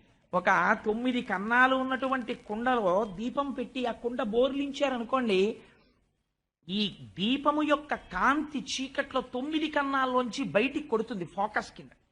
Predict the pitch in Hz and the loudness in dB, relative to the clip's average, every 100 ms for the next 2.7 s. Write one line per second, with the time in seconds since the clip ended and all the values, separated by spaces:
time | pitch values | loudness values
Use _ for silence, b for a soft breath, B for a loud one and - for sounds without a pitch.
0 | _ _ _ _ _ _ _ _ _ _ | _ _ _ _ _ _ _ _ _ _
1 | _ _ - - 269 240 - 214 240 - | _ _ -8 -2 0 0 0 0 0 -2
2 | 226 196 214 170 196 190 - | -4 -2 -4 -4 -6 -6 -10